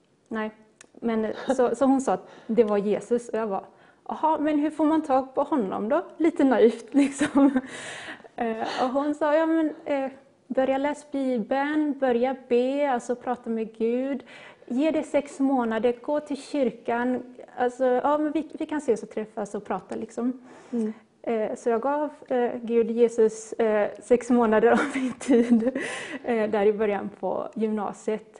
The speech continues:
Speaker 1: Ehm, och efter fem månader så, eh, var det ett nyårsläger vid millennieskiftet i Credos regi, eh, som är Svenska kyrkan ungefär.
Speaker 2: Mm.
Speaker 1: Eh, och då tog jag med min, eh, lilla syster dit.
Speaker 2: Mm.
Speaker 1: Ehm,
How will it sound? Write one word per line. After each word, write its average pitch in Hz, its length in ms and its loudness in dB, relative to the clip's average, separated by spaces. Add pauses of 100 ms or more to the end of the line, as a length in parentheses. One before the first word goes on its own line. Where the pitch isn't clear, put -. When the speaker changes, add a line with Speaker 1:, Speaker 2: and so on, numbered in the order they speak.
Speaker 1:
Ehm, 202 480 -4 (440)
och - 380 -6
efter 196 360 -4
fem 202 240 -2
månader 190 400 -4
så, 190 380 -4
eh, - 340 -6 (180)
var 214 160 -2
det 190 80 -2
ett 180 60 -4
nyårsläger 233 640 -4 (440)
vid 226 160 0
millennieskiftet 208 920 -6 (140)
i 208 80 -12
Credos 190 480 -12
regi, 220 400 -4 (460)
eh, 202 200 -2
som 196 200 -8
är - 300 -10
Svenska - 320 -12
kyrkan 190 360 -8
ungefär. - 360 -10 (480)
Speaker 2:
Mm. 214 200 0 (300)
Speaker 1:
Eh, - 320 -4 (120)
och 220 140 -8
då 214 100 0
tog 208 180 -6
jag 202 80 -2
med 190 180 -4
min, 214 220 -10
eh, - 160 -10
lilla 202 280 -6
syster 254 480 -8 (160)
dit. - 400 -8 (320)
Speaker 2:
Mm. 226 180 -4
Speaker 1:
Ehm, 214 400 -8